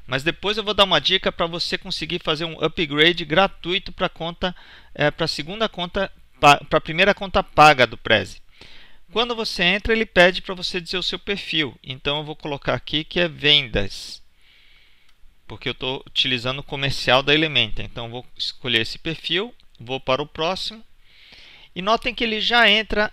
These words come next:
no Prezi Next, são as novas contas da Prezi. Então vamos lá, pra você começar, você pode começar,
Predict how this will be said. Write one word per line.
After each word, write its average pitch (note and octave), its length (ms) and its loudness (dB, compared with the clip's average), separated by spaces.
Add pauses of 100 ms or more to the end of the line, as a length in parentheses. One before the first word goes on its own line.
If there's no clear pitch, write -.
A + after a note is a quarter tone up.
(120)
no F#3 140 -10
Prezi F3+ 380 0
Next, C#3+ 640 2
são - 200 -8
as D#3 140 -2
novas E3+ 480 0
contas D3+ 400 -8
da D3+ 100 2
Prezi. G#2 540 2 (800)
Então F#3 260 -2
vamos G#3 220 -6
lá, B2+ 320 4 (120)
pra F3+ 160 4
você G#3 280 -2
começar, E3+ 680 0 (420)
você E3+ 280 -6
pode F3 260 -2
começar, F3+ 580 -2